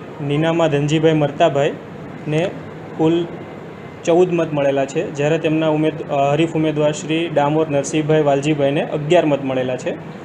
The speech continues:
તેથી તાલુકા પંચાયત, અ, ભિલોડાના પ્રમુખશ્રી તરીકે, અ, નીનામા ધનજીભાઈ મરતાભાઈને,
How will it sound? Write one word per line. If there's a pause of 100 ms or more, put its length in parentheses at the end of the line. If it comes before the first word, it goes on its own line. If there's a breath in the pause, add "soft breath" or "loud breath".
(140)
તેથી (240)
તાલુકા
પંચાયત, (440)
અ,
ભિલોડાના
પ્રમુખશ્રી
તરીકે,
અ,
નીનામા
ધનજીભાઈ
મરતાભાઈને,